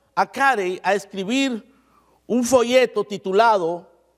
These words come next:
Un estudio sobre la obligación de usar medios para la conversión de los paganos.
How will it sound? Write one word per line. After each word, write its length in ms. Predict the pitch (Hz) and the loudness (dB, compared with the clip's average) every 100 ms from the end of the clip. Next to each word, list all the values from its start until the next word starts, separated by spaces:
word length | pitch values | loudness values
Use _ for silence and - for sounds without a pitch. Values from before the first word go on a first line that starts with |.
| _ _ _ _ _ - | _ _ _ _ _ -6
Un 180 | 240 285 | 0 2
estudio 1080 | 294 - - 302 277 233 233 240 226 - _ | 0 -2 -4 -2 0 2 4 2 -2 -10 _
sobre 360 | - 208 208 | -4 0 2
la 100 | 208 | 4
obligación 960 | 196 202 196 190 - 254 269 277 277 233 | 2 2 0 -2 -2 4 4 4 0 -4
de 80 | 202 | -4
usar 720 | 190 175 247 240 254 247 214 _ _ _ _ | -4 -4 0 4 4 2 -8 _ _ _ _
medios 960 | - 160 220 269 277 214 202 220 214 - | -10 -4 2 4 2 2 2 0 -4 -8
para 180 | 190 180 | -2 0
la 120 | 175 | 0
conversión 640 | 175 175 170 139 214 214 220 | -2 -4 -4 -4 -2 0 0
de 80 | 190 | -4
los 240 | 180 - | -4 -8
paganos. 560 | - - 156 208 170 | -8 -6 -2 -4 -4